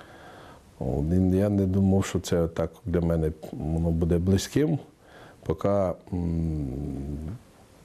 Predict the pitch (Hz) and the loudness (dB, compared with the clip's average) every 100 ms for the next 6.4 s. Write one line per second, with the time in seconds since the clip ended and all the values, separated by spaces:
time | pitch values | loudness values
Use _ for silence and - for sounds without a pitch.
0 | - 104 101 - 127 123 95 82 78 - | -4 -2 -2 -2 0 0 0 0 -4 -14
1 | - - - 82 80 80 80 82 80 82 | -20 -20 -12 -4 0 2 2 2 2 2
2 | 90 92 - - 104 - 95 - 92 98 | 2 2 0 0 -2 -2 -4 0 2 2
3 | 82 87 82 - 92 87 73 - - 50 | 2 0 -2 -2 0 0 0 -2 -2 -4
4 | - 78 - - - - - - - - | -6 -14 -20 -20 -20 -20 -20 -20 -20 -6
5 | 92 90 87 85 87 85 - 82 87 - | -2 2 2 2 0 0 -2 -2 -2 0
6 | - 127 - | 0 0 -2